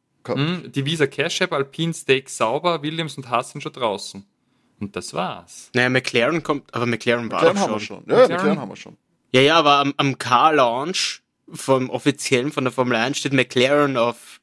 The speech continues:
Speaker 3: am vierzehnten Februar.
Speaker 2: Ja, ja.
Speaker 1: Also ich glaub, am, das, da ist das Auto nicht präsentiert, sondern nur die Livery. Da ist, das ist die, die Car-Presentation und so wie ich's verstehe, ist die,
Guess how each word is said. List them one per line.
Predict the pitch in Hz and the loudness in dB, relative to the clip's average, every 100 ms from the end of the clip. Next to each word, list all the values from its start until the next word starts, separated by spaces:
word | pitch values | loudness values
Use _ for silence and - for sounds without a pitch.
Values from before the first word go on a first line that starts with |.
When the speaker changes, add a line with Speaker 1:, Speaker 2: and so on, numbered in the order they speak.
| _ - | _ -8
Speaker 3:
am | 117 | 0
vierzehnten | 185 185 123 117 | 4 4 2 0
Februar. | 151 127 104 104 | 2 2 2 0
Speaker 2:
Ja, | |
ja. | 185 156 _ - | 0 -6 _ -6
Speaker 1:
Also | - 151 185 | 2 6 6
ich | - | 6
glaub, | 190 - | 0 0
am, | 151 135 | -6 -4
das, | 131 131 - | -6 0 4
da | |
ist | 135 - | 4 2
das | - 101 | 0 6
Auto | 131 - 185 | 6 6 0
nicht | 170 | 2
präsentiert, | 165 151 151 147 | 2 2 2 0
sondern | - 123 | 0 0
nur | 120 | 0
die | 110 | 0
Livery. | 95 95 107 98 - _ _ _ _ _ _ _ _ _ _ _ _ - | -2 -2 -2 -4 -10 _ _ _ _ _ _ _ _ _ _ _ _ 2
Da | 123 | 2
ist, | 110 | 2
das | 127 - | -2 -2
ist | 127 123 | -6 -2
die, | 123 127 123 - | -2 0 -4 -6
die | 120 | 0
Car-Presentation | 123 - 156 147 147 127 - 135 | 2 4 0 -2 -4 -4 -4 -8
und | 113 113 | -10 -12
so | - 139 | -4 -2
wie | 135 | 0
ich's | 131 | -4
verstehe, | - 123 110 | -6 -4 -2
ist | 104 - | -4 -6
die, | 104 87 | -10 -10